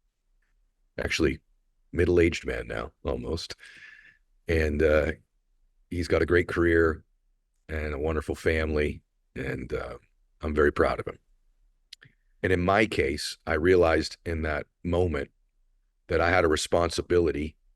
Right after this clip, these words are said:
to be an example, to try to be better, to try to improve. That, sorry, makes me emotional.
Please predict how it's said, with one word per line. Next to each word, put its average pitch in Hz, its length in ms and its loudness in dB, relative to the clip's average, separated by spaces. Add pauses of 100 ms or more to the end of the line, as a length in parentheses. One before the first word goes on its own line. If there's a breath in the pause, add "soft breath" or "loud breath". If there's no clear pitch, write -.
(1300)
to - 80 -8
be 92 100 2
an 85 80 2
example, 80 480 0 (380)
to - 80 -20
try 85 160 2
to 80 60 2
be 78 100 -2
better, 73 400 -4 (360)
to - 80 -10
try 85 220 0
to 82 220 0 (320)
improve. 80 560 0 (920)
That, 78 300 4 (3750)
sorry, - 440 0
makes 85 200 0
me 87 60 0
emotional. 71 460 -2